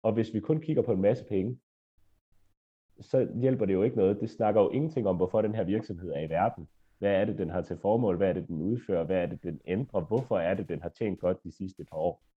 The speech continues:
Det siger den ingenting om. Vi er nødt til at kigge meget mere nuanceret på det, og kigge meget mere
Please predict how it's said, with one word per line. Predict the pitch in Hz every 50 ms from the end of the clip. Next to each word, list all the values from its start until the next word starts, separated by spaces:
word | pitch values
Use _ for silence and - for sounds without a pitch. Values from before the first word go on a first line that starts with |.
| _ _ _ _ _ _ _ _ -
Det | 110 107
siger | - - 135 131
den | - 113 95 - -
ingenting | - 139 156 156 156 - 95 82
om. | 85 80 80
Vi | 90
er | 98
nødt | 135 143 -
til | 117
at | 117 -
kigge | 95 - - 82
meget | 85 85 92 104 117 127
mere | 117 98 92 87
nuanceret | 90 87 82 80 87 - - 92 80 78 -
på | - 85
det, | - 71 60
og | - - -
kigge | 87 85 - -
meget | 78 80 90 92 92
mere | 90 85 87 90